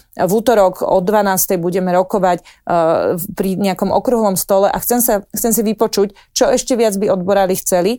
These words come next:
čo preto vie ministerstvo spraviť a prizvala som k stolu aj teda ďalších, e, ľudí, takzvaných stejho-, stakeholderov, ktorí s-, majú k tomu čo povedať,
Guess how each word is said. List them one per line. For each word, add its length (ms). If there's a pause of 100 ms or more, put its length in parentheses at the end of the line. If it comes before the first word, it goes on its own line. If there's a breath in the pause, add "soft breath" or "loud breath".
(200 loud breath)
čo 180
preto 280
vie 140
ministerstvo 520
spraviť 400
a 60
prizvala 340
som 160
k 60
stolu 280
aj 140
teda 160
ďalších, 400
e, 40 (600 loud breath)
ľudí, 300
takzvaných 400
stejho-, 420
stakeholderov, 720
ktorí 180
s-, 120
majú 240
k 80
tomu 140
čo 120
povedať, 400